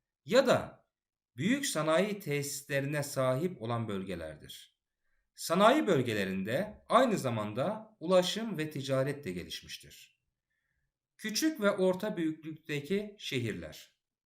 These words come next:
Büyük şehirlerde üretilen malları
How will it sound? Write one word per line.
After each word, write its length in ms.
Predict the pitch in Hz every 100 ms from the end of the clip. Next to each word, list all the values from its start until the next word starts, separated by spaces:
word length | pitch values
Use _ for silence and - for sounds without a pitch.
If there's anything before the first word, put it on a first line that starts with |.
| _ _ _ _ _ _ _
Büyük 220 | 165 277 302
şehirlerde 640 | 160 120 110 110 110 113
üretilen 540 | 110 101 - 107 95
malları 800 | 87 98 110 104 120 226 - -